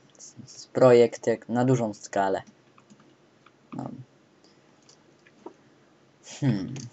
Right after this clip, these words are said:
Niektórzy już wiedzą, co to będzie, o którym powiedziałem. Lecz nie podam wam ich ników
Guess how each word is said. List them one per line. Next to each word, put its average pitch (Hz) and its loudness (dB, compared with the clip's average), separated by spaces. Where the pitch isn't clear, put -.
Niektórzy 139 6
już 117 0
wiedzą, 147 4
co 135 -4
to 135 -2
będzie, 131 4
o - -12
którym - -12
powiedziałem. 117 -2
Lecz 135 0
nie 120 -4
podam 127 0
wam 117 -2
ich - -8
ników 139 0